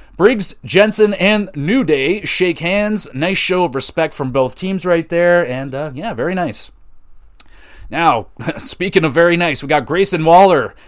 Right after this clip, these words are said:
He calls out Bron Breakker. He wants his title shot, right? Meow. Waller calls Breakker a coward and so on. He is interrupted by a very pissed off Bron Breakker. Bron hits the ring, nails Waller with a spear, but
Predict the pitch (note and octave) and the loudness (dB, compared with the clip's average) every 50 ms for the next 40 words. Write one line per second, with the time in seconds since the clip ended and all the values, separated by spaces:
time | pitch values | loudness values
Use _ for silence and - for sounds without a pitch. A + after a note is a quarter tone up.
0 | - - - - D#3 E3+ D#3 E3+ F3 F3 E3+ C#3+ F3 E3+ E3+ B2+ D3 E3 F3 F#3 | -20 -14 -8 -6 -6 -4 0 2 4 4 4 4 4 2 2 2 2 2 4 4
1 | F3+ E3 A#2 C#3 D3 E3+ E3+ - E3+ D3 B2 B2 D#3+ E3 E3 E3+ E3+ - - C#3+ | 2 0 -2 -2 -2 -2 0 0 -2 -2 -2 -2 -2 0 0 0 0 0 -2 -6
2 | - - E3 D#3+ E3+ F3 F3 - - F3 F#3+ F#3+ F3+ C3+ A2+ A#2+ B2+ C#3 D3+ D#3+ | -4 0 0 2 2 2 0 0 2 4 6 6 4 2 0 -2 -2 0 2 4
3 | E3 F#3 G3 F#3+ - - - A2+ A#2 A#2+ B2+ B2+ C3 C#3 D3+ D#3 D3+ C#3+ B2+ G#2+ | 4 2 2 0 -4 -14 -12 -10 -6 -6 -4 -4 -2 0 2 4 4 4 2 0
4 | F2+ - - - - - - - - - - G#2+ A2+ C3 C#3 C#3+ C#3+ C3 - D3 | -4 -8 -12 -20 -20 -20 -20 -20 -20 -12 -4 0 2 4 4 4 2 0 0 2
5 | C#3+ C#3+ C#3+ A2+ - - B2+ C3+ C#3+ - D3+ C#3 B2 A#2 - - D3 D3+ E3 E3+ | 2 2 2 0 -4 -4 -4 -4 -2 -2 -2 -2 -2 -4 -4 0 2 2 4 4
6 | E3+ E3+ E3 E3 E3 E3 D#3+ - A2 G#2+ G#2 G2+ G2+ G2 - - - C#3 C#3+ D3 | 4 2 2 0 0 -2 -2 -4 -6 -6 -6 -6 -8 -8 -8 -6 -2 0 2 2
7 | C#3+ C#3+ D3 D3 D3 D3 D3 D3+ C#3 - _ - - - - - - - D#3 D#3+ | 2 2 2 2 0 -2 -4 -6 -10 -12 _ -20 -20 -20 -20 -20 -16 -8 -4 -2
8 | E3 D3 C3 D#3 D#3 D3+ D3+ D3+ D3+ - D#3+ D3+ C3 G#2 B2+ A#2 A2 A#2 A#2+ A2 | -2 -2 -2 -2 0 2 2 2 2 2 0 -4 -2 0 0 0 0 -2 -2 -4
9 | A#2 A#2+ A#2 A2 G#2 G2 F#2 F2+ A#2+ D3 A3 C4 C4 G3 D3+ A#2 - C#3 A#2+ F#2+ | -4 -4 -4 -6 -8 -10 -10 -4 2 4 4 4 4 4 0 0 -2 -6 -6 -6
10 | - - A2 G2+ - - - C3 A2 - B2 A#2 - C#3 B2 - - - C#3 D3 | -6 -6 -6 -6 -6 -6 -6 -8 -6 -6 -8 -10 -10 -10 -12 -10 -8 -4 -2 -2
11 | E3 E3+ - - - - - - - - C3+ D#3 E3+ F3 F3 E3 E3+ D#3 - - | -2 -4 -6 -12 -20 -20 -20 -12 -4 2 4 6 6 6 4 2 0 -2 -2 -4
12 | D3 C3+ C#3 D#3 E3 E3 E3 E3+ E3 D3 A#2+ B2+ D3 E3+ E3+ E3 A2+ A2+ B2 C#3 | -4 -2 -2 0 0 0 0 -2 -4 -4 -2 -2 0 2 2 0 0 0 0 2
13 | D3 D#3 D#3+ E3 D#3 D3 A#2+ - G#2 - - - - - D3+ F3 G3 G3+ F#3 - | 2 2 2 0 0 0 -2 -4 -4 -6 -6 -6 -4 -2 0 4 4 4 4 4
14 | C#3+ B2+ B2 A#2 A2+ - | 4 4 4 2 0 -4